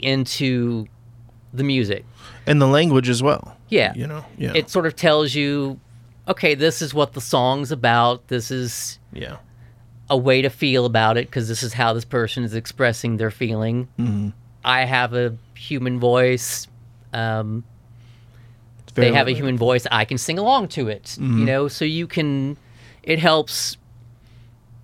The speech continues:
Speaker 1: And, and hell, I would say a lot of people that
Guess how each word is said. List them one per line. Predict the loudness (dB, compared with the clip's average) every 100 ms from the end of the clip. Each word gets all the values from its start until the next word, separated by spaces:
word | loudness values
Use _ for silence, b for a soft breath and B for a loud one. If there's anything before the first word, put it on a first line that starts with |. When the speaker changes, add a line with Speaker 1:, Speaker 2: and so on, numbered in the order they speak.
| -20 -20 -20 -20 -20 -20 -18 -2
Speaker 1:
And, | 2 2 -2 -6
and | -6 -6 -10 -20 -16
hell, | -2 2 4
I | 4 4
would | 2 0
say | 2 2
a | 4
lot | 2 2
of |
people | 0 -4 -2 -2
that | 0 2 0